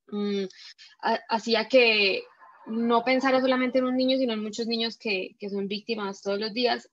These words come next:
eh, así como muchas madres, pues, pero pensaba específicamente en los niños. Y la madre no tiene nombre porque para mí nunca fue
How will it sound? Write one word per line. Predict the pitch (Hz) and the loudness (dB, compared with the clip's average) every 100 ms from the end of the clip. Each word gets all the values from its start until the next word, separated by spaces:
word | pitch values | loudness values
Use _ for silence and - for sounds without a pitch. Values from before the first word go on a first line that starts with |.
| _ | _
eh, | 208 196 190 185 185 | -6 -4 -4 -4 -8
así | - 185 | -10 -10
como | 208 208 | -6 -6
muchas | 202 185 190 | -4 -6 -6
madres, | 190 190 185 185 - | -4 -4 -4 -8 -8
pues, | 185 - | -10 -6
pero | 202 190 190 - - - _ | 0 2 2 -2 -20 -20 _
pensaba | 233 220 226 | -2 2 2
específicamente | 233 254 202 233 233 214 208 240 | 0 -4 -4 -4 -2 -2 -2 0
en | 233 | 0
los | 208 | 0
niños. | 202 185 202 - - - - - - - | -4 -4 -8 -16 -20 -20 -20 -20 -20 0
Y | 277 | 4
la | 277 | 6
madre | 277 311 277 277 | 6 6 6 6
no | 269 | 4
tiene | 269 269 | 4 4
nombre | 269 262 262 | 4 4 4
porque | 262 254 - 233 | 2 -8 -6 -6
para | 226 220 | -4 -4
mí | 220 | -2
nunca | 226 233 254 | -4 -2 -2
fue | 247 254 254 254 240 | -2 -2 -2 -2 -6